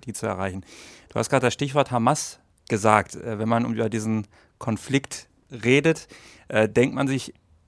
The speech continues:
könnte ich mir vorstellen, so als normaler Deutscher auf dem Sofa, der die Nachrichten guckt, ja,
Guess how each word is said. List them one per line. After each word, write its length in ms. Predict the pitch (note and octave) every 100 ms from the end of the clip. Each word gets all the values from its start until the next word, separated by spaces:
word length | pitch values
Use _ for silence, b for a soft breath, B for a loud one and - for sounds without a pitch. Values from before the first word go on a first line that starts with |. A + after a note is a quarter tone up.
| _ _
könnte 160 | C3 B2+
ich 80 |
mir 100 | A#2
vorstellen, 580 | G#2+ A#2+ B2+ - B2+ B2
so 200 | A2+ A2
als 580 | - - - A2+ G#2+ -
normaler 380 | A2+ A#2 C#3+ C3
Deutscher 400 | A#2 C3+ - B2
auf 80 | -
dem 80 | A2+
Sofa, 340 | A2 C#3+ C3+
der 120 | A#2
die 80 | A#2
Nachrichten 480 | A2+ B2+ B2+ - B2
guckt, 260 | D3 - - B B B
ja, 220 | - B2